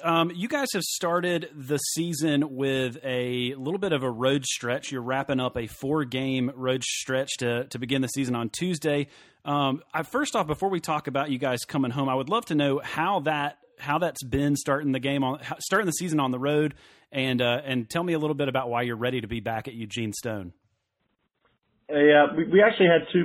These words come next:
Speaker 2: preseason games here, Wake Forest and, uh, Winthrop here, uh, which was good. And then I like getting us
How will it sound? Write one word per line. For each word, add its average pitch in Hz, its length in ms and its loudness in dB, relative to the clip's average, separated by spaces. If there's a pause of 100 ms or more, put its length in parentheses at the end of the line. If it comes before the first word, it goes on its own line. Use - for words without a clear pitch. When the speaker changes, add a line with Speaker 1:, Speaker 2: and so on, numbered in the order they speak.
(120)
Speaker 2:
preseason 160 500 2
games 123 340 4
here, 120 300 -2 (180)
Wake 120 240 -4
Forest 117 380 0
and, 110 200 -6
uh, 110 180 -4
Winthrop 113 460 -6
here, 107 240 0 (580)
uh, 110 260 2
which - 200 -16
was 110 140 -14
good. 117 180 6
And 113 140 2
then 113 160 2
I 127 140 4
like 147 260 8 (840)
getting 135 240 6
us 120 120 4